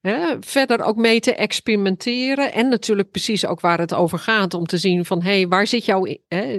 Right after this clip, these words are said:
je bent een individu puur zang. Als we elkaar ontmoeten vanuit correctheid, hebben we niks te fixen in elkaar. Bewustzijn draagt enorm bij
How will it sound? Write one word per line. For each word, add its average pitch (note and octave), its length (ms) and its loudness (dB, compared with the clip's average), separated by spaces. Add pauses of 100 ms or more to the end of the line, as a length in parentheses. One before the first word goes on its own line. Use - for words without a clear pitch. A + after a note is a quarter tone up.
je F3 200 -4
bent A3+ 200 0
een G#3+ 80 -4
individu G3 440 2
puur F3 260 2
zang. E4 320 -2 (1000)
Als C4 240 4
we B3+ 60 2
elkaar A3 340 2
ontmoeten G#3+ 420 0
vanuit G#3+ 320 -2
correctheid, C4 600 -2
hebben G#3+ 220 0
we A3 80 -4
niks D#4 300 -2
te A3+ 80 -4
fixen C#4 380 -6
in C4 100 -4
elkaar. C4+ 440 -4 (680)
Bewustzijn A#3 840 0
draagt A3 400 -4
enorm G#4+ 880 0
bij E3+ 440 -2